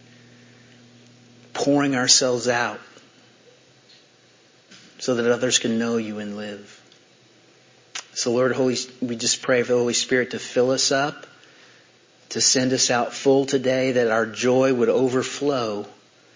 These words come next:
for you.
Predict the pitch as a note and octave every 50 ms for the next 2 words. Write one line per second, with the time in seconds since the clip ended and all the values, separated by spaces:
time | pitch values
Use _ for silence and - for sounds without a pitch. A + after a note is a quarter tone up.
0 | _ _ _ _ _ _ _ _ _ _ _ _ _ _ _ _ _ _ _ _
1 | _ _ _ _ _ _ _ _ _ _ _ _ _ _ _ _ _ - - -
2 | C3+ B2+ A2+ A2+ G2+ F#2+